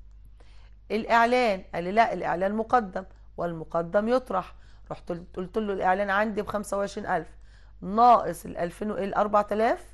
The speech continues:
اللي هي المقدم، هيطلع لي واحد وعشرين ألف.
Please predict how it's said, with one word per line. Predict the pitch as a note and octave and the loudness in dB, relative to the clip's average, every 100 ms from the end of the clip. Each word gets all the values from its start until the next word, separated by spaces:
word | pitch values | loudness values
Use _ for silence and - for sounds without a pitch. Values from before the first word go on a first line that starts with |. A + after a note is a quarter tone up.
| - | -10
اللي | F3+ | -6
هي | F#3 | -6
المقدم، | F3+ - A3+ G#3 C4+ C#4 - - - | -6 -4 -4 -2 -6 -6 -16 -20 -12
هيطلع | - E3 G3 G3 | -6 -4 0 0
لي | F3 | 0
واحد | E3+ F3+ F#3 | -2 -4 -4
وعشرين | F#3 F3 G3 G3+ | -4 -6 -6 -6
ألف. | F#3 | -6